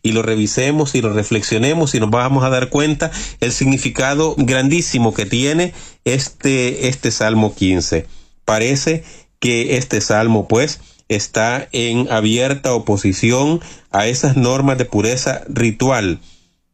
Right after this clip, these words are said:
proponiendo una nueva moralidad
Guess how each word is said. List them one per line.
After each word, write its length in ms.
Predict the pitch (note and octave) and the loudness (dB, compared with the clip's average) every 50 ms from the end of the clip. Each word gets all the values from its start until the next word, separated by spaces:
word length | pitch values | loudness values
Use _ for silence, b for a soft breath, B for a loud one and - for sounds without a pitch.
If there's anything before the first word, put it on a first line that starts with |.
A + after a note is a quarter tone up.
| _ _ - | _ _ -6
proponiendo 920 | B2 B2 B2 - B2+ A2+ A2 A#2 B2 C3+ C#3+ C#3+ D3 C#3+ C#3+ D#3 D#3 - | -4 -4 -2 0 0 2 2 2 2 2 2 2 4 2 2 0 0 0
una 220 | - C#3+ C#3+ C#3 | 0 2 2 2
nueva 360 | C3 B2+ C3 C3+ C#3 C#3 C3+ B2+ | 2 2 2 2 2 2 2 2
moralidad 800 | B2 A#2 G#2+ G#2 G2+ G2 F#2+ F#2 G2+ G#2+ A#2+ C3 C#3 C#3+ D3 | 2 2 2 2 2 2 2 2 2 2 2 0 0 0 -2